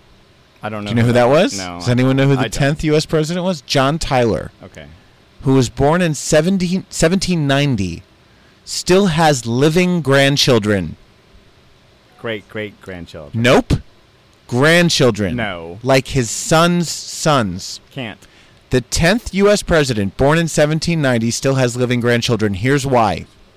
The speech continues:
Speaker 2: He died in eighteen sixty-two.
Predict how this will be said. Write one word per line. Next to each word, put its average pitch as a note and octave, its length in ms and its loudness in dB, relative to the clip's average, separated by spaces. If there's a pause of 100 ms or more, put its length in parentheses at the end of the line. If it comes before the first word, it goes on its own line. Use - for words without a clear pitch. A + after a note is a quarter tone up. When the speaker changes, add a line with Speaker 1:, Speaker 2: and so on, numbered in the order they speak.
(1000)
Speaker 2:
He D#3 180 -2
died D3 400 4
in D3 160 0 (100)
eighteen F#3+ 500 -2
sixty-two. D3 840 -2